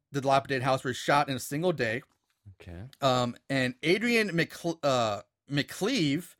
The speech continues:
Speaker 1: who appears in the movie as she's the, uh, naked ghost that Jake sees at the
Speaker 2: Mm-hmm,
Speaker 1: end.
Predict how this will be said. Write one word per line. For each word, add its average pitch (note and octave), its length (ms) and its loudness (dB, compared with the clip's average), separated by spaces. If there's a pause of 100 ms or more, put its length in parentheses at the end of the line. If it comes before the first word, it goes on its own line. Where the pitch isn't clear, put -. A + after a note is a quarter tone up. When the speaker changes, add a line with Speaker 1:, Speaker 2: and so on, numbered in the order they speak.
(500)
Speaker 1:
who F3 120 2
appears G3+ 400 0
in G#3+ 80 -6
the G3 60 -2
movie E3+ 320 2
as D3 280 0
she's F#3+ 300 -6
the, D#3+ 460 -2
uh, B2+ 320 2
naked C#3+ 500 0
ghost D3 460 2
that B2 220 0
Jake D#3 280 0
sees B2 380 -4
at B2 100 -4
the B2 80 -4
Speaker 2:
Mm-hmm, B2+ 100 -2
Speaker 1:
end. B2+ 200 0